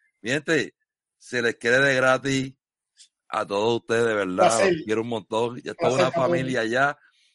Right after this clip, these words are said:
Speaker 1: Ya esto es una familia, de verdad. Esto es una familia. Y, tach,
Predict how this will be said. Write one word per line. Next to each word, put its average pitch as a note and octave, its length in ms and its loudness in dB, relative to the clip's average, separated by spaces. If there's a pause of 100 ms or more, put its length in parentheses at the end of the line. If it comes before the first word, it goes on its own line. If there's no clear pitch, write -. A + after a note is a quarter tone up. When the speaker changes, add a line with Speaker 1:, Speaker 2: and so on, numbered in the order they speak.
(260)
Speaker 1:
Ya G2+ 140 -4
esto D#3+ 160 -4
es D#3 60 0
una F3 180 0
familia, A#2+ 480 -2
de F2 60 2
verdad. F2 340 0
Esto - 180 -10
es A2 60 -4
una A#2+ 120 -2
familia. A2 560 -4 (540)
Y, F2+ 560 -4 (160)
tach, A#2 180 -6